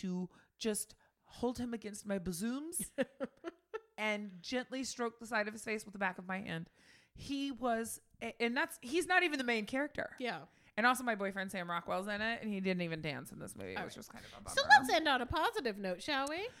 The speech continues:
Speaker 1: That Sam Rockwell's an amazing dancer.
Speaker 2: Yes, and that you wanna hold child to your bosom. <laughs>
Speaker 1: And stroke the side of his face in a motherly way with the back of my hand.
Speaker 2: Exactly.
Speaker 1: Baby Chubby, where can they find you?
Speaker 2: Uh, they can find me at Baby Chubby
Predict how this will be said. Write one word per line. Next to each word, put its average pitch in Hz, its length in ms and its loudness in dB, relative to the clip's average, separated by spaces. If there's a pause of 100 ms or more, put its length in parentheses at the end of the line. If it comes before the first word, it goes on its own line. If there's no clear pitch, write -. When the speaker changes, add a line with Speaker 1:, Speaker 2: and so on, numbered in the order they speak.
(240)
Speaker 1:
That - 160 -2
Sam 220 220 8
Rockwell's 202 380 6
an 185 60 2
amazing 175 360 2
dancer. 180 480 0 (560)
Speaker 2:
Yes, - 320 -2
and 254 180 -2
that 233 160 -2
you 240 140 -8
wanna 226 240 -4
hold 214 300 -8
child 196 340 -4
to - 80 -10
your 196 80 -10
bosom. 202 440 -6
<laughs> 294 540 2
Speaker 1:
And 202 160 6
stroke 202 480 10 (460)
the 170 100 4
side 165 320 6
of 214 120 6
his 254 260 0
face 233 340 2
in - 100 0
a 165 60 2
motherly 139 540 -2
way 226 340 4
with 185 140 -4
the 147 80 -4
back 131 240 -4
of 151 120 -6
my 196 140 4
hand. 123 380 0
Speaker 2:
Exactly. - 680 -16 (520)
Speaker 1:
Baby 359 180 8
Chubby, 339 260 8
where 339 140 6
can 466 180 0
they 453 80 4
find 185 220 4
you? 175 80 4
Speaker 2:
Uh, 277 100 2
they 269 160 2
can 330 140 -4
find 226 240 -2
me 202 300 -4
at 294 240 4
Baby 262 200 -2
Chubby 277 380 -2